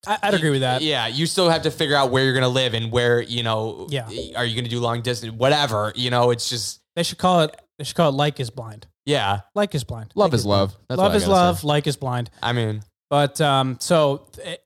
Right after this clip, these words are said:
Speaker 1: I will say at points it is, I, it is so cr-, cringe. It is like, uh, I, it's just, it's nail, it's nails on a chalkboard cringe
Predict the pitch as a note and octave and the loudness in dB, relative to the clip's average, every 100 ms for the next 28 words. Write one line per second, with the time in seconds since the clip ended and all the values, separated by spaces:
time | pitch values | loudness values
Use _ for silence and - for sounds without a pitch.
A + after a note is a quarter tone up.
0 | - D3 D#3 E3 E3 D3 D3+ C3+ - D3+ | -2 0 2 2 2 0 -2 -4 -2 -2
1 | C3+ B2+ - C#3+ C3+ C3 - - - B2+ | -4 -6 -10 -6 -2 -2 -4 -8 -8 -6
2 | C3+ C3+ _ _ _ _ - C#3 C3+ - | -4 -6 _ _ _ _ -10 -6 -4 0
3 | D3+ C#3 C#3 - - _ - - D#3 C3+ | 2 2 0 -8 -10 _ -8 -4 -2 -2
4 | A#2+ A2+ - _ - - _ _ - C#3+ | -6 -12 -14 _ -12 -12 _ _ -6 -2
5 | D3 C3 C#3+ C3 - _ _ _ _ _ | 0 0 -2 -2 -6 _ _ _ _ _
6 | _ - - _ _ _ _ _ _ - | _ -20 -20 _ _ _ _ _ _ -12
7 | D3 E3 D3+ - D#3+ - - C#3+ C#3 D3+ | -10 -6 -4 -2 -2 -4 -10 -10 -4 0
8 | F3 E3 E3 C#3+ D#3+ E3 D3+ C#3 D3 C#3 | 2 2 0 0 0 2 0 -2 -4 -4
9 | - C3 A#2+ - - C#3 A#2+ A2 - | -4 -8 -8 -10 -8 -8 -8 -14 -20